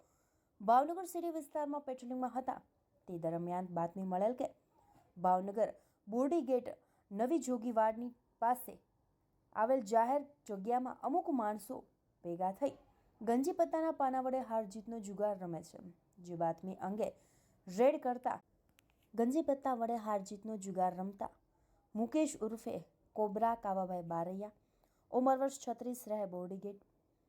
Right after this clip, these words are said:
રવજીભાઈ ઉર્ફે રવિ છનાભાઈ પરમાર, ઉંમર વર્ષ અઠ્ઠાવન, રહે જમનાકુંડ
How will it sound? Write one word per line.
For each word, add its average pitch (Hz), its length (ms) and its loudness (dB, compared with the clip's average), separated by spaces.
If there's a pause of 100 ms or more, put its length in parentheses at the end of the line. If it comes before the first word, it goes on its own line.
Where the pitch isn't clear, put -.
(380)
રવજીભાઈ 240 680 4
ઉર્ફે 208 360 -6 (100)
રવિ 214 280 -2
છનાભાઈ 208 580 -4
પરમાર, 196 420 0
ઉંમર 190 220 -4
વર્ષ 185 240 -8
અઠ્ઠાવન, 202 460 -4
રહે 190 240 0 (480)
જમનાકુંડ 220 720 0